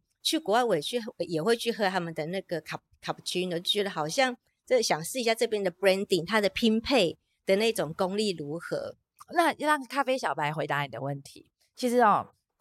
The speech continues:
Speaker 2: 越不会喝咖啡的人啊，就，就越喜欢加奶。
Speaker 1: 真的吗？可是
Speaker 2: 是。
Speaker 1: 不见得，我也是很喜欢，
Speaker 2: 嗯。
Speaker 1: 就是说，因为加奶那一种原来的，因为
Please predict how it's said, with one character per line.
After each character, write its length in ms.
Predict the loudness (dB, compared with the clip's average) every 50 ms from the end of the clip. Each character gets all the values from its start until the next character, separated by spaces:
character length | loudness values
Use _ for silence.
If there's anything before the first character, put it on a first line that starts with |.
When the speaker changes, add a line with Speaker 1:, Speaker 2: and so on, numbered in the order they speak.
| -8
Speaker 2:
越 140 | -2 0 0
不 140 | 0 2 2
会 100 | 2 2
喝 160 | 2 0 -2
咖 160 | -2 -2 -2
啡 140 | -2 -2 -2
的 100 | -4 -4
人 120 | -4 -6 -4
啊， 140 | -6 -6 -6
就， 120 | -8 -8 -8
就 100 | -4 -2
越 100 | 0 0
喜 160 | 0 -2 -4
欢 200 | -6 -6 -6 -4
加 180 | -4 -4 -4 -4
奶。 240 | -4 -6 -10 -14 -18 _ _ _ _ _ _ _ _ _ _ _
Speaker 1:
真 160 | -2 -2 0
的 80 | 0 0
吗？ 200 | -2 -2 -4 -4
可 100 | -4 -2
是 200 | -2 0 0 0
Speaker 2:
是。 80 | 0 -2 -6 -6 _
Speaker 1:
不 80 | -2 0
见 240 | 2 2 2 2 4
得， 100 | 4 6
我 100 | 6 6
也 80 | 6
是 200 | 6 4 2 0
很 200 | 2 2 0 0
喜 360 | 2 2 2 2 0 -2 -6
欢， 340 | -4 0 0 2 2 2 0 -4 -6 -8 -10 -12 _ _ -20 -18
Speaker 2:
嗯。 80 | -8 -4
Speaker 1:
就 100 | -2 -2
是 80 | -2 0
说， 240 | 2 4 4 4
因 160 | 2 2 2 0
为 80 | 0 -2 -10 _ _ _ _
加 240 | 2 4 4 4 4
奶 240 | 2 0 0 0 0
那 100 | 0 -2
一 100 | -2 -2
种 560 | -2 0 2 2 2 0 -2 -8 -10 -12 -14 -18 _ _ _ -2
原 180 | 0 2 2 2
来 180 | 2 0 0
的， 300 | 2 4 4 4 4 2
因 120 | 0 0 0
为 140 | 0 -2